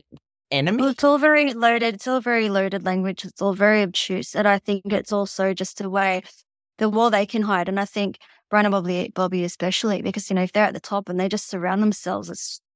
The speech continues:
Speaker 2: with, you know, people who are gonna, like,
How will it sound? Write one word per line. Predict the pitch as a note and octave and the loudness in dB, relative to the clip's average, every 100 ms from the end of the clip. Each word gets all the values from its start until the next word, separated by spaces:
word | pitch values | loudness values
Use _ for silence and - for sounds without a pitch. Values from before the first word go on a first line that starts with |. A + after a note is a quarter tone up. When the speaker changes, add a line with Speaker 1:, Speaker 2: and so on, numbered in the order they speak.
| _ | _
Speaker 2:
with, | G#3 G3 F3 - _ _ _ _ _ _ - | -8 -6 -6 -12 _ _ _ _ _ _ 2
you | G#3+ | 4
know, | G#3 | 4
people | G#3+ G#3 A3 | 2 0 2
who | G#3 | 2
are | G3 | 2
gonna, | F#3+ F#3 F#3+ | 0 2 2
like, | F3+ F#3+ | 2 -2